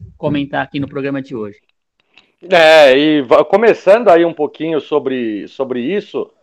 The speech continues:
Speaker 2: eu achei, ô Félix, muito estranho, cara, a, a torcida, ela direcionar tudo pra cima dos jogadores. Não teve nenhum protesto, até das pessoas que estavam presentes lá, ninguém viu ali algum protesto direcionado à direção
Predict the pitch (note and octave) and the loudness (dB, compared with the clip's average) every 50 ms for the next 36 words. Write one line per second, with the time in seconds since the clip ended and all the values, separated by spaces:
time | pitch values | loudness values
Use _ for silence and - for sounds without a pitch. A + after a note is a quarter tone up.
0 | _ _ _ _ _ _ _ - C3 D3+ E3+ F#3+ F#3 F#3 - - F#3 G3 A3 G#3+ | _ _ _ _ _ _ _ -4 0 4 4 4 4 4 0 0 0 2 4 4
1 | G3+ F#3+ F3+ E3 - - E3+ D3+ C#3 C3+ - - C#3 D#3 F3 A3 A#3+ - A#3 G3 | 4 4 4 2 0 2 2 2 2 0 -4 -10 -8 -4 -4 -4 -4 -6 -8 -10
2 | - - - - C#3 E3 F#3+ F#3+ F3 D3+ - - A#2 G#2+ F#2+ F2 F2 - _ _ | -10 -6 -2 0 2 2 2 0 0 -4 -6 -6 -4 -4 -4 -4 -8 -12 _ _
3 | _ _ _ _ _ _ _ _ - A#2+ C3 C#3 C3+ C3+ C3+ C3+ B2+ B2+ B2+ B2 | _ _ _ _ _ _ _ _ 0 2 4 4 6 6 6 6 4 4 4 4
4 | A#2+ A#2+ A#2+ A#2 A2+ A2 - - - F#3 F3 - - - F#3 G3 F3+ G3 F#3 F#3 | 2 2 2 2 0 -2 -2 -2 0 0 0 -2 -4 -8 -8 -2 0 2 2 2
5 | F3+ F3 D#3+ F3+ F3 F3+ E3+ - - F3+ E3 E3 E3 E3+ E3 - _ _ _ _ | 2 0 0 -2 -2 -2 -2 -2 -2 0 0 2 0 -2 -2 -6 _ _ _ _
6 | _ _ - B3+ C4+ C#4+ A#3 A#3 C#4+ C#4 C4+ - - G#3+ G#3 F3+ - - - G3 | _ _ -6 -4 -4 -4 -4 -4 -4 -4 -4 -4 0 2 2 2 0 -4 -10 -8
7 | G3 G3 F#3+ F#3 E3+ F#3 D#3+ D3+ F#3+ F3+ F#3 E3+ D3 B2 C3 B2+ A#2+ G#2 G2 F#2 | -4 -2 -2 -2 -2 -4 -4 -2 0 2 2 2 2 0 -2 -2 -2 -2 -4 -10
8 | G2+ C3+ D3 D3+ - F3 E3+ D#3+ D#3+ E3+ E3 E3+ E3+ E3 E3+ F#3 G3+ A3 A3 - | -10 -10 -10 -8 -8 -8 -8 -8 -8 -8 -8 -8 -8 -6 -8 -8 -10 -10 -10 -10
9 | F#3+ F#3+ F3+ - - D#3 C#3+ D3 D3 D3 - _ E3 D#3+ D#3 _ _ _ _ _ | -8 -8 -8 -6 -4 -2 0 0 0 -2 -8 _ -12 -12 -12 _ _ _ _ _
10 | _ _ _ - A#2+ A#2+ - D3+ D#3 - C3+ D#3 D3 C3 B2+ B2+ - - D#3 C3+ | _ _ _ -8 -8 -2 0 2 2 4 4 4 4 4 2 0 -4 -8 -12 -10
11 | - E3 D#3 - - D3 - - D3 D3 D3 C#3+ C#3 D3+ D3 C3+ A2 A#2+ C#3+ D3 | -8 -8 -10 -10 -10 -16 -6 -4 -2 -2 -2 -4 -8 -6 -6 -6 -6 -6 -8 -10
12 | C#3+ _ - C3+ C#3 D#3+ D#3+ - - _ _ _ _ _ - A#3 B3+ B3 G3+ G#3 | -10 _ -4 -2 -2 -2 -2 -4 -10 _ _ _ _ _ -14 -12 -8 -2 2 4
13 | G#3 A3 A#3+ A3 F3 E3+ G3 A3 A3 G3 E3 D#3+ F#3 G3 F3+ F3 D#3+ F3 G3 - | 4 4 2 -2 -6 -6 -4 -2 0 0 0 0 0 0 0 0 0 -4 -6 -6
14 | - G3 F#3 F3+ - - E3+ E3 F3 E3+ - - E3+ E3 F#3 F3+ F3+ F3+ - F#3 | -4 -4 -4 -4 -2 0 0 2 0 0 -4 -8 -8 -6 -4 -4 -6 -6 -6 -8
15 | D#3+ D3+ D3+ D#3+ F3 F3 D#3+ D3 C#3+ B2 A#2 A#2+ B2 A#2+ C3 C3+ C#3+ C#3 - _ | -4 -2 -2 -2 -2 -4 -4 -6 -6 -4 -4 -4 -4 -6 -6 -6 -6 -6 -8 _
16 | - C#3 C#3+ D#3 E3 E3+ D#3+ | -4 -2 0 0 0 -2 -4